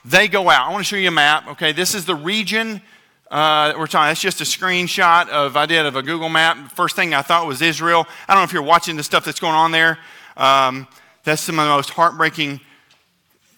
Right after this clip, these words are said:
Mm. You know what the reason for all this is? It's because the world is broken. It's fractured. And there's probably a lot more junk that's gonna happen.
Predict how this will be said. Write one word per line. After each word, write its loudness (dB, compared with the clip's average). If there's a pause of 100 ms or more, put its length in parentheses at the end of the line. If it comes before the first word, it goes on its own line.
(220)
Mm. -6 (200)
You -4
know 2
what 4
the -4
reason 0
for 2
all 6
this -2
is? -2 (200)
It's -20
because -2
the -4
world 0
is -4
broken. 4 (280)
It's -2
fractured. 0 (2000)
And -4
there's 0
probably 4
a -2
lot 2
more -2
junk -2
that's -6
gonna 0
happen. -4